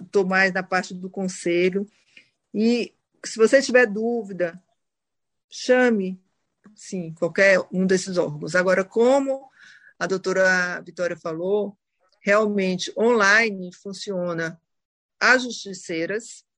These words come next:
então sempre que você pode ir lá, tem o, a parte do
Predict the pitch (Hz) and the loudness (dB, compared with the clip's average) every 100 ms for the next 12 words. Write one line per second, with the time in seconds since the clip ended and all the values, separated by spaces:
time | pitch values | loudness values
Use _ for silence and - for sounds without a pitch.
0 | _ _ _ _ 160 160 160 180 - 180 | _ _ _ _ -10 -6 -6 -6 -6 -4
1 | 185 - 190 170 170 165 165 160 160 147 | -4 -6 -8 -6 -8 -2 -2 0 -2 -2
2 | 147 175 180 185 - - 170 165 175 - | 0 0 -2 -4 -12 -10 -8 -6 -10 -12
3 | - 170 165 165 165 160 - - _ _ | -12 -8 -6 -6 -8 -10 -14 -20 _ _
4 | _ _ _ 160 160 165 160 165 165 165 | _ _ _ -6 0 0 -2 -4 -2 0
5 | 156 151 165 | 0 -2 -6